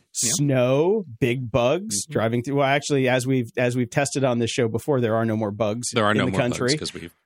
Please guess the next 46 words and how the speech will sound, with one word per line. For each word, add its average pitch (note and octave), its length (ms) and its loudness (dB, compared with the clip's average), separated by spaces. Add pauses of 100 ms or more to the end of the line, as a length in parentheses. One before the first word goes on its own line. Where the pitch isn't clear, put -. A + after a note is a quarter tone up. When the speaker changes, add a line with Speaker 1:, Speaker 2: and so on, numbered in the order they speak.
(160)
Speaker 1:
killed G2 260 0
everything. E2 380 -10
Speaker 2:
Th- C3 260 0
Speaker 1:
Yep. A#2 80 -6
Speaker 2:
thank A2+ 180 0
you, B2 60 0
Monsanto. G#2 680 0 (320)
Or E4+ 160 2
just F4 160 2
spray D#4+ 240 0
paint. F#3+ 300 0 (640)
I - 120 -2
could C4+ 140 -4
just - 240 -4
put C#4 160 -6
some C#4+ 140 -6
spray - 280 -4
paint A#2+ 320 -2
on G2+ 160 0
there. G2 200 -2
Even C4 260 0
just A3+ 220 -4
clear D4+ 340 0
spray C#3 320 0
paint C3+ 300 0
would C3 140 0
be C#3 120 2
enough D3 340 2 (360)
that C#3+ 80 2
you C#3 260 2
couldn't C#3 300 0
tell A#2 180 2
that G#2 120 0
I G#2 120 2
did A2 220 0
it, D3 120 -2
but C3 120 2
it A#2+ 40 2
would A#2 140 0
be A#2+ 100 2
enough B2+ 280 0
to A#2 80 -4
screw C3 320 -4
up C#3 100 -4
the B2+ 80 -6
cameras. A#2+ 640 -4